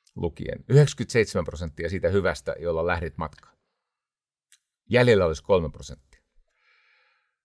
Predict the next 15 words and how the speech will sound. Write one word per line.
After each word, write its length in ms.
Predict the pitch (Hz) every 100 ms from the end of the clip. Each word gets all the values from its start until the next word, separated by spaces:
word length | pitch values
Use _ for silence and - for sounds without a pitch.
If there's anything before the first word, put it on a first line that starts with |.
| _ -
Palataan 560 | 127 147 143 110 98 - _ _ _ _ _
P 40 | 131
V 320 | 120 98 92
T 60 | 104 90 73
T 40 | 85 -
kymppiin. 540 | 87 73 - 50 - - _ _ _ _ _ _ _ _ _ _ _ _ _
Tämän 400 | 131 175 196 113
kurssin 640 | - 135 156 120 - 95 -
on 180 | 123 113
siis 240 | 107 98
käynyt 480 | - 131 147 107 92 -
kolmetuhatta 1000 | 143 165 131 87 - 110 104 90 - 90
neljäsataaneljäkymmentäseitsemän 2750 | 107 117 95 78 - 85 85 95 110 101 85 - 95 90 85 73 85 - - - 113 98 - 87 71 73 -
eri 280 | 87 85 80
ihmistä. 580 | 57 78 - - -